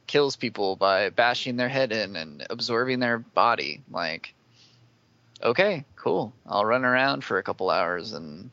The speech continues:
kill people like that. That sounds like fun. And for the most part, it's held my attention so far, but, uh, it's nothing special. Like, I'm glad I rented it.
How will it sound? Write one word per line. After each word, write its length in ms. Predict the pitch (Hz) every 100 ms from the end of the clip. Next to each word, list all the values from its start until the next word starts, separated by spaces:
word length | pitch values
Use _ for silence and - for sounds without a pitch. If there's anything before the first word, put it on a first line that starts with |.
| _
kill 160 | - 135
people 260 | 98 - 76
like 240 | 69 -
that. 220 | 69 78
That 180 | 85 90
sounds 220 | 87 87
like 140 | 78 -
fun. 240 | 85 131 - _ _ _ _ _ _ _ _ _
And 420 | - 160 175 185 185
for 120 | 202
the 80 | 190
most 200 | 202 -
part, 180 | 139
it's 120 | 165 -
held 160 | 151
my 140 | 135 120
attention 360 | 143 143 110
so 160 | - 135
far, 340 | 78 80 131 160 _ -
but, 300 | 85 78 87
uh, 360 | 85 104 - - _ _ _ _ -
it's 180 | 120 -
nothing 340 | 120 107 87
special. 460 | - 117 - - 117
Like, 180 | 104
I'm 80 | 110
glad 220 | 110 117
I 40 | 98
rented 360 | 82 120 -
it. 140 | 73